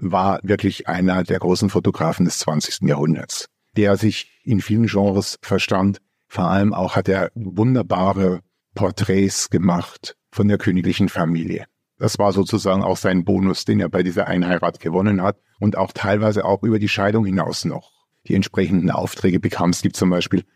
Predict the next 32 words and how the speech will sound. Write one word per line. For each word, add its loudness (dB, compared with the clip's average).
wie -2
ein 0
Gemälde 2
inszeniertes -2
Bild 0
von 0
Charles -2
Diana 0
in -2
Reitkleidung. -2
Und -2
Diana 0
war 0
keine -2
begeisterte -2
Reiterin 0
und 2
sie -2
sah 0
sensationell 0
aus. 0
Und 0
dem 4
kleinen 0
William 2
und -2
dem 2
kleinen 0
Harry, 0
das -2
damals -2
als 0